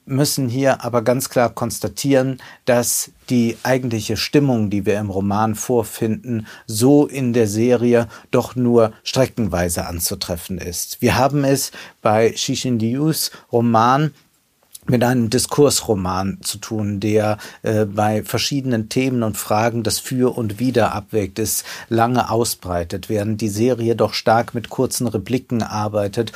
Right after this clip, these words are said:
um dann schnell weiter zu huschen in der Erzählung auf zur nächsten Station.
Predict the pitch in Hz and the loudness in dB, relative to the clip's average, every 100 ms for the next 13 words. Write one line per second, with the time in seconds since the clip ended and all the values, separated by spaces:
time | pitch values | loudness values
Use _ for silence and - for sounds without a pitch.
0 | - - 123 120 123 120 - 123 123 107 | -12 -6 0 2 4 2 2 4 6 6
1 | 120 120 113 - 113 101 - 117 107 120 | 4 4 0 0 -2 -2 -4 -4 -4 -4
2 | 107 110 98 98 117 107 110 110 - 107 | -2 0 0 -2 0 0 0 -2 -2 -4
3 | - - 107 101 95 - 101 - 107 - | -4 -2 -2 0 -2 -6 -6 -4 -4 -2
4 | - 98 78 76 | -2 -2 -4 -10